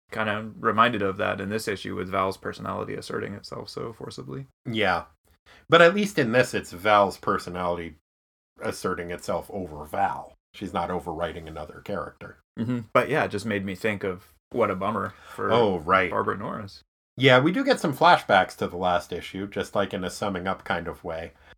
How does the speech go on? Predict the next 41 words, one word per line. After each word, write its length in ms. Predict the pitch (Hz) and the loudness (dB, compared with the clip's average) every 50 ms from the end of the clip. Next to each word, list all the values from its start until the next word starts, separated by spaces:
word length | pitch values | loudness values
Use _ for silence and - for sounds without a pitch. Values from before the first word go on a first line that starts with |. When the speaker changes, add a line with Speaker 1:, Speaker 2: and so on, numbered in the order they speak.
| _ _ | _ _
Speaker 2:
And 180 | 127 131 147 165 | 4 4 8 10
those 200 | 202 240 - - | 8 8 10 10
were 120 | 147 117 | 8 8
interesting. 520 | 104 92 87 95 90 87 85 - - 104 | 8 6 0 0 0 0 0 -2 -6 -2
We 100 | 107 110 | -2 -2
do 200 | 110 107 147 175 | 0 2 0 0
see 160 | - - 165 147 | 2 2 2 4
a 80 | 131 | 4
little 240 | 120 113 131 143 135 | 4 4 6 4 6
bit 140 | 131 135 117 | 4 4 0
of 120 | 110 104 98 | 0 0 -2
the 100 | 110 101 | -2 2
Barbara 360 | 107 104 101 98 104 101 92 | 4 4 4 6 4 0 0
Norris 320 | 95 95 92 95 92 - | 0 0 0 0 0 -2
story 580 | - - - - 104 98 90 92 98 92 - - _ _ - - - - _ _ _ | -4 -12 -6 -4 -2 -2 -2 -2 -4 -6 -8 -12 _ _ -20 -20 -20 -20 _ _ _
in 240 | 117 113 107 104 | -4 -2 -2 0
there. 400 | 101 101 98 95 95 98 92 - - _ _ _ _ _ | 0 0 2 2 2 0 -2 -4 -8 _ _ _ _ _
We 320 | - 110 113 127 156 165 165 | -12 -8 0 0 0 0 2
also 420 | - 151 156 220 220 - - 196 156 | 6 8 8 8 8 8 4 2 2
see 280 | - - - 180 175 | 2 0 0 4 4
a 60 | 131 | 4
very 680 | 107 104 107 104 123 165 208 214 180 131 110 101 101 - - _ - | 4 2 -2 0 2 4 4 6 4 4 2 0 -2 -6 -16 _ 0
odd 400 | - 117 131 151 156 135 123 104 - | 4 6 8 8 8 8 4 0 -8
shot 580 | - - - 117 110 104 104 98 92 - - _ _ | -12 -4 2 4 6 6 6 4 2 -2 -10 _ _
of 540 | 110 107 104 98 98 95 90 87 - - - _ _ _ _ _ _ _ _ - | -2 0 0 0 0 -2 -4 -8 -12 -20 -20 _ _ _ _ _ _ _ _ -4
Enchantress 760 | 127 117 110 - - - 147 156 160 139 - 151 135 131 - | -4 -4 -2 -6 0 2 2 2 2 6 8 8 8 8 4
explaining 560 | 123 - - - - 131 127 127 123 120 120 | 0 -2 -2 -4 2 2 2 4 2 0 -2
her 140 | 98 107 107 | -2 0 0
relationship 760 | 101 107 104 107 110 120 117 - 117 110 - - 120 104 - | 2 2 2 0 0 -2 -2 -4 -8 -8 -4 -2 -4 -4 -2
to 120 | - - 101 | -4 -6 -4
the 100 | 101 98 | -4 -4
Lord 300 | 92 95 107 117 110 107 | -2 0 2 4 4 4
of 180 | 95 - - | 2 0 2
Light. 360 | 104 110 120 117 101 98 - - _ _ _ _ _ _ _ | 4 6 6 6 4 -2 -6 -12 _ _ _ _ _ _ _
I 120 | - 120 | 0 0
hadn't 360 | 123 139 202 294 262 - - - | 2 4 4 4 4 2 -4 4
caught 280 | - 196 220 - - | 8 8 8 8 8
this 180 | - 110 - - | 4 2 2 2
the 120 | - 98 | -2 -4
first 300 | - - 110 98 90 - | -2 0 0 0 0 2
time. 260 | - 104 98 95 92 | 4 4 4 4 2